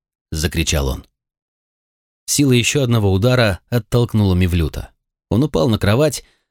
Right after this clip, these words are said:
а затем свернулся на ней калачиком, как в детстве. Он лежал спиной к отцу, его била дрожь.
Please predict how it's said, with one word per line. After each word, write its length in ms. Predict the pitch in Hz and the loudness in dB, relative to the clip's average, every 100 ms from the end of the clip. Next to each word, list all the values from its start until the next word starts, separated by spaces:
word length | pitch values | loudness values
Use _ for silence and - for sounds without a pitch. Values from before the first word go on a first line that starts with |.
| _ | _
а 120 | - | 0
затем 300 | 87 107 139 | 0 2 0
свернулся 580 | 120 95 104 135 143 - | 0 0 2 2 0 0
на 80 | 107 | 2
ней 140 | 104 | 2
калачиком, 640 | 95 92 127 - 107 104 90 | 0 0 0 -2 -2 -2 0
как 160 | 87 | 0
в 100 | 78 | -2
детстве. 560 | 78 87 - - 65 - _ _ _ _ _ _ _ _ | 0 -2 -2 -8 -8 -10 _ _ _ _ _ _ _ _
Он 120 | 65 71 | -2 0
лежал 320 | 80 98 127 | 0 2 0
спиной 360 | - 117 127 | 0 0 0
к 80 | 117 | 0
отцу, 300 | 98 - 151 | -2 -2 0
его 220 | 117 95 | 2 2
била 280 | 90 90 82 | 0 0 0
дрожь. 460 | 76 78 65 - | 0 -2 -4 -8